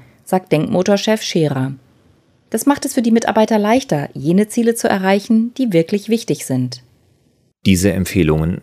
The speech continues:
Speaker 2: erscheinen naheliegend. Doch der Weg zu ihrer Umsetzung ist alles andere als leicht, wie der Blick in die Camelot-Studie zeigt.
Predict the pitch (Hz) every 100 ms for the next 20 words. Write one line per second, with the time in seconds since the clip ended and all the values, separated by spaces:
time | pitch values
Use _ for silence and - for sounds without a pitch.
0 | - - - 76 87 95 95 73 73 -
1 | - - _ _ - - - - - -
2 | 71 95 127 - - - - - 170 131
3 | - - 92 156 - 117 107 - 82 95
4 | - - 123 104 73 - - - 98 73
5 | 67 92 - 113 107 123 113 110 82 69
6 | - - 76 73 - 65 67 -